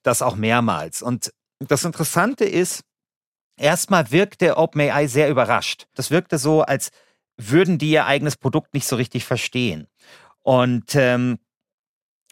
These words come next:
sie haben dann eine ganze Reihe von Dingen gemacht. Also erstmal haben sie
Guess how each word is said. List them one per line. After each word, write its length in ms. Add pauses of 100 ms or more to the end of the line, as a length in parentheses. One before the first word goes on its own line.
sie 200
haben 240
dann 360
eine 280
ganze 360
Reihe 260
von 180
Dingen 320
gemacht. 420
Also 160
erstmal 400
haben 240
sie 340